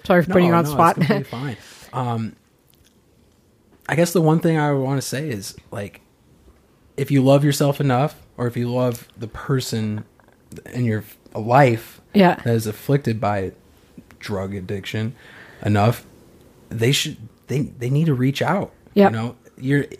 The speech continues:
Speaker 2: the first, the first step to s-, <laughs> in my opinion, to solving a problem is to reach out.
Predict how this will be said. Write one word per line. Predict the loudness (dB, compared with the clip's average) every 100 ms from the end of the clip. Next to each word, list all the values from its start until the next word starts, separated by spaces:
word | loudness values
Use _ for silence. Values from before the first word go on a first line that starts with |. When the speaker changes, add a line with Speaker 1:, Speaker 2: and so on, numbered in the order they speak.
| _ _
Speaker 2:
the | -8 -6
first, | 2 4 4 -4 -10
the | -8
first | 0 0 0
step | 2 4 2 -4 -20 -20 _ -12
to | -8
s-, | -8 -8 -4 -2
<laughs> | -2 -4 -4
in | 0
my | 4 6
opinion, | 4 2 -2 -2 -4 -10 -16 -20 -20 -16
to | -4 0 0 -4 -12 -20 -20 -20 -14
solving | 0 2 2 0
a | 0
problem | 2 2 0 -4
is | -6
to | -8
reach | -8 -10 -8
out. | -8 -8